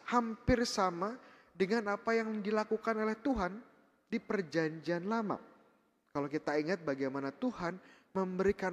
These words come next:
mana dari surga dan juga memberikan daging dari surga untuk bangsa Israel makan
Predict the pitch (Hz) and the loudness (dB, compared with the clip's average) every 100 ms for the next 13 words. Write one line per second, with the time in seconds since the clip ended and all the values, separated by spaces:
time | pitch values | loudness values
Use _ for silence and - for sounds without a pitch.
0 | 180 214 240 226 165 156 160 - 202 185 | -2 -2 0 0 2 0 -2 -2 -2 -2
1 | 135 120 87 - - _ _ _ _ _ | -4 -4 -6 -14 -20 _ _ _ _ _
2 | _ _ _ _ _ _ _ _ _ _ | _ _ _ _ _ _ _ _ _ _
3 | _ - 165 160 147 151 160 160 151 151 | _ 0 2 2 -2 0 0 0 -2 -2
4 | 156 156 156 147 - - _ _ _ _ | -2 -2 -6 -6 -18 -20 _ _ _ _
5 | - 185 165 175 151 143 139 139 - 202 | 2 2 4 0 -2 -2 -2 -2 -2 -2
6 | 185 143 113 - - 185 156 214 - 151 | -2 -4 -6 -2 0 0 2 0 0 0
7 | 147 147 165 139 151 156 151 160 151 170 | -2 -2 -2 -2 -2 -2 -2 -2 -2 -2
8 | 156 - - 180 127 95 - | -4 -8 -2 -2 -2 -8 -20